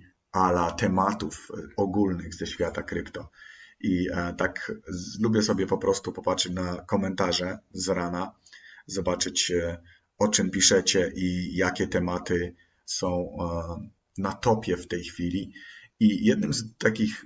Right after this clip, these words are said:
dobrych tematów oraz pytań, na które, mm, ja myślę, że między moimi wszystkimi materiałami gdzieś co chwilę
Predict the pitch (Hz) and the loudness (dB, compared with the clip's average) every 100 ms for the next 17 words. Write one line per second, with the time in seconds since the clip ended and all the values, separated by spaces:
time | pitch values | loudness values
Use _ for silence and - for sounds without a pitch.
0 | - - 95 120 135 120 113 101 95 110 | -18 -8 4 4 6 0 2 2 4 4
1 | 107 98 - 98 95 95 92 - _ - | 4 -2 -4 0 4 4 0 -6 _ 2
2 | 139 - 82 80 82 - - - - 98 | 2 4 -2 -4 -8 -12 -20 -20 -10 -2
3 | 92 - 107 104 98 90 - - _ _ | -2 0 0 4 4 2 -6 -20 _ _
4 | _ - 90 - 101 110 143 - 139 120 | _ -8 -8 -4 0 0 2 4 4 6
5 | 113 107 98 107 117 123 113 107 101 104 | 4 4 4 6 6 4 2 2 2 -4
6 | 98 101 107 107 107 107 95 - - 107 | -4 0 6 8 8 6 0 -2 -2 0
7 | 104 101 92 95 95 92 98 98 92 90 | 0 -2 0 2 2 2 0 0 -2 0
8 | 101 101 - 92 - 101 95 | 0 0 -2 -6 -4 -2 0